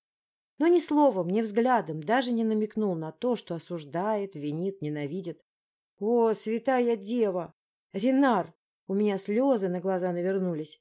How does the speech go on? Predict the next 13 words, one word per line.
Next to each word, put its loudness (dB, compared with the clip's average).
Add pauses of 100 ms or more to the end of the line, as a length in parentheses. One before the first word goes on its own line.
и -2
ком 0
такой -2
в -8
горле 0
появился, -4
что -6
даже 0
вздохнуть 0
было -4
сложно. -6 (720)
«Просто -10
ответь», -14